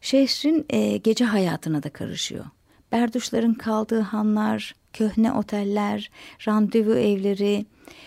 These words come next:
e, Çin mahallesinin etrafındaki parklar, köprüler. Ve Marvin İsrail bin dokuz yüz altmış bir yılında Harper's Bazaar'ın yayın yönetmeni olunca ağırlığını koyarak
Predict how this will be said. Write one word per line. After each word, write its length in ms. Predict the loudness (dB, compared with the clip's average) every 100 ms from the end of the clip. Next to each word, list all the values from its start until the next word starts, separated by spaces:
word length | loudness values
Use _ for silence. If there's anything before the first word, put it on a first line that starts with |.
| -20 -8
e, 220 | -2 0 0
Çin 240 | 4 6
mahallesinin 640 | 6 4 2 2 2 2 0
etrafındaki 680 | -2 -2 -2 0 -2 -2 -6
parklar, 800 | -4 -4 -4 -4 -2 -2 -4 -8
köprüler. 800 | -6 -6 -4 -4 -2 -2 -4 -8 -16 _ _ _ _ -20 -20 -20 -12 -6
Ve 60 |
Marvin 420 | -4 -2 -2 -4 -4
İsrail 500 | -6 -4 0 2 0 -2 0
bin 180 | 2
dokuz 300 | 0 -4 -2
yüz 140 | -2 -2
altmış 460 | -6 0 0 0 -2
bir 120 | -2
yılında 420 | -2 0 -2 -2
Harper's 560 | -4 -4 -4 -6 -10 -6
Bazaar'ın 500 | -6 -4 -2 0 -2 0
yayın 220 | 2 2
yönetmeni 440 | 2 -2 -2 -4 -4
olunca 520 | -2 0 0 0 -4 -2
ağırlığını 540 | 2 2 2 -2 -4
koyarak 600 | -2 0 0 -2 -6